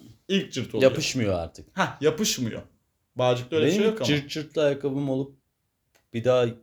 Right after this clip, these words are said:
Speaker 2: yapıştıramadığım ayakkabımı hatırlamıyorum ama. Benim yani o
Speaker 1: Hmm.
Speaker 2: miadını doldurana kadar cırt cırtını kullandım ben onu.
Speaker 1: Peki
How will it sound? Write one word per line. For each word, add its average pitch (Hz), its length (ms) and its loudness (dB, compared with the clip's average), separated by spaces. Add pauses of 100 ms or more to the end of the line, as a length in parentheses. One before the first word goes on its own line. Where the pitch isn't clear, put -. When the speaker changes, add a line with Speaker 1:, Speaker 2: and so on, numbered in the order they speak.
(100)
Speaker 2:
yapıştıramadığım 113 760 -6
ayakkabımı 113 520 -4
hatırlamıyorum 110 520 -10
ama. 82 180 -16 (600)
Benim 120 360 2
yani 117 420 2
o 135 280 0
Speaker 1:
Hmm. 131 100 -4
Speaker 2:
miadını 131 560 4
doldurana 127 540 0
kadar 117 300 -4 (240)
cırt 120 280 -10
cırtını 127 420 -12
kullandım 127 500 -8
ben 98 80 -6
onu. 87 240 -10
Speaker 1:
Peki 277 460 -4